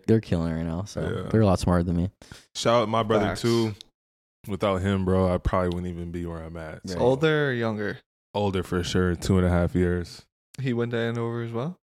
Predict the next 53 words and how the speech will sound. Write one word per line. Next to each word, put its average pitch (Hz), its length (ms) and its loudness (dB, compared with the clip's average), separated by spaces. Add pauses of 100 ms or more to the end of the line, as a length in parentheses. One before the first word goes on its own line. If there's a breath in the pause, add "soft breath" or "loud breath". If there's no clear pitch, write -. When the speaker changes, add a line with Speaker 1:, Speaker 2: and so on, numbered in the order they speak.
(120)
Speaker 2:
Nah, 95 420 -2
he, 101 500 0
uh, 95 380 2
he 127 280 -6
went 160 200 -6
to 135 60 -4
school 123 280 -4
in 101 40 -6
California, 90 960 -4 (140)
Speaker 1:
I - 60 -2
Speaker 2:
and - 40 -2
Speaker 1:
think 190 160 2
by 175 120 6
the 120 60 6
Speaker 2:
then 85 60 -4
Speaker 1:
time 117 240 4
you 95 460 2
moved 87 300 -2
to 60 80 -2
Andover, 82 240 -2
he 117 100 -2
might 120 140 2
have 76 80 -2
already 69 120 -2
been 60 120 -8
graduated 64 320 -8
from 131 160 -6
Speaker 3:
Okay. 104 120 -2
Speaker 1:
high 98 120 -4
school - 100 -6
then. 73 220 -4
Speaker 2:
Yeah, 117 280 4
I 123 120 6
was 151 140 2
the 123 100 -4
only 127 240 -2
per-, 107 200 -6
my 113 140 0
whole 113 160 2
family 101 460 0
was, 87 200 -4
like, 82 220 -6 (140)
not 85 480 -6
in 87 140 -10
Minnesota. - 600 -12
Like, 69 140 -8
Speaker 3:
All 170 160 0
right. 120 200 -2
Speaker 2:
I'm 101 120 -6
the - 60 -8
only 92 260 -4
one 87 260 -4
here. 82 320 -6